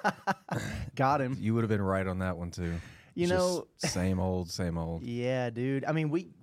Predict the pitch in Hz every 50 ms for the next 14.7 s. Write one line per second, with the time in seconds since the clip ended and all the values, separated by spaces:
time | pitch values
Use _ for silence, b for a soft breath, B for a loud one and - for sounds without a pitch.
0 | - - 127 139 139 - - - 131 - - 127 123 147 - 143 135 135 131 127
1 | 127 120 117 131 143 151 151 143 139 139 131 - 135 123 120 117 113 113 123 127
2 | 143 139 - - 139 127 127 123 123 131 - 156 160 143 117 117 123 113 107 104
3 | 101 131 143 147 135 123 131 139 135 139 143 143 - 143 131 101 95 90 95 92
4 | 101 104 98 90 85 - 120 - 101 101 98 98 101 98 95 90 87 90 92 95
5 | - - - 85 82 - - 85 80 80 82 82 82 - - _ - 135 139 151
6 | 151 151 139 135 135 135 123 - - 104 104 - - - - - - 135 120 107
7 | 98 95 - - - - B B B B B B B - 120 120 139 135 - -
8 | 139 135 135 139 135 131 117 104 - - _ - 143 156 135 120 120 - - 120
9 | 139 - 143 - 180 165 160 156 151 - - 175 170 165 160 151 - - 196 202
10 | 202 202 196 190 190 190 - - - - 143 143 139 135 131 127 120 120 131 135
11 | 143 143 147 143 - - 151 147 165 165 131 113 - 151 143 139 143 131 113 127
12 | 123 127 131 131 131 127 127 139 135 139 127 117 110 - - - 117 107 104 107
13 | 113 113 120 123 131 139 131 120 147 143 143 147 147 151 156 165 160 165 170 175
14 | 180 175 170 147 170 170 175 160 156 - 330 - - 415